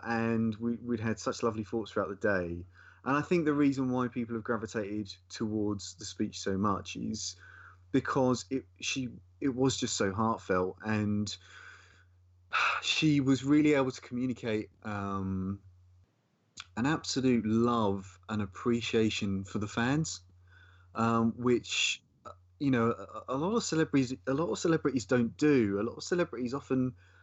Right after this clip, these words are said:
you know, they all, they all work hard and they're all masters of the craft, absolutely. Um, but I think it, it is still very ignorant to, to believe that you don't owe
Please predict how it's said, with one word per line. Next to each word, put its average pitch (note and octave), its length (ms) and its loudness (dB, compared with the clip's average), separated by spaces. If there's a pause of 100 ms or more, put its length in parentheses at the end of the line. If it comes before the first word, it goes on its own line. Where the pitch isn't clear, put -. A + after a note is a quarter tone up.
(600)
you F#3 80 2
know, B2+ 100 4
they C#3 140 4
all, E3 280 6
they C#3 160 0
all D3+ 200 4
work A#2 360 2
hard G2 300 -2
and G2+ 120 -2
they're A2+ 140 2
all C3 100 4
masters A2 460 0
of G2 100 -8
the G2+ 80 -6
craft, G2 520 -2
absolutely. G#2+ 960 -4
Um, A2 340 0 (120)
but B2 140 -2
I C3 100 -6 (140)
think D3+ 280 0
it, - 80 -8 (500)
it D3 120 2
is D#3 120 4
still D#3 240 6
very D3 300 2
ignorant A2 640 0 (200)
to, A2+ 200 2 (100)
to A2+ 120 0
believe A#2 640 4
that G#2+ 140 -4
you A2 120 -6
don't A#2 280 2 (100)
owe A2 440 4